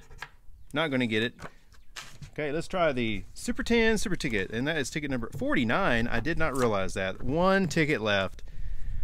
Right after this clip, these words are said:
Uh, I can't believe that. Well, hopefully this is the winning ticket. Looking for two matching symbols up here to win fifty bucks. Done it one time. Let's do it again. Cash register and an armored car. Check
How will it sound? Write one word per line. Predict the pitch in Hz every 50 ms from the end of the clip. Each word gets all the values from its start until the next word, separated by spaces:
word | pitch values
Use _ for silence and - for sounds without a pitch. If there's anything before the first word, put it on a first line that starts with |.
| - - - - - - -
Uh, | 117 117 117 117 113
I | 107
can't | - - 120 107 95
believe | 104 101 92 90
that. | 87 87 92 - - - - - - - -
Well, | 113 117 120 127 139 139 135
hopefully | - - 151 147 139 156 131 120
this | 123 135 - -
is | 123
the | 113 135
winning | 139 139 123 107 98
ticket. | - 110 98 117 127 - -
Looking | 127 120 123
for | 113 117
two | - - - 190 175
matching | 156 151 147 143 135 - 131 117 113
symbols | - - 151 151 151 143 127
up | 123 113 -
here | 135 147 131
to | 113
win | 107 120 117 107
fifty | - - 143 135 - 113
bucks. | 92 107 113 139 160 - - - - - - - - - - - - - - - -
Done | - 165 143
it | 127 110
one | 110 110 113 107 98
time. | - 107 107 123 147 185 220 190 - - - - - - - - - - - - - - - - - - - - - - - -
Let's | - - -
do | - 135
it | 117
again. | 107 104 110 123 160 202 180 -
Cash | - 147 139 139 131 - -
register | 151 151 151 156 147 - 175 170 170 165 160 160
and | - - 117 110 113
an | 101
armored | 104 101 98 92 -
car. | - - - - - - - - - - - - - - - - - - - - - - - - - - - - - - - - - - - - - - - - - - - - - - - - - - - - - - - - - - - - - - -
Check | - - 143 190 - - - - -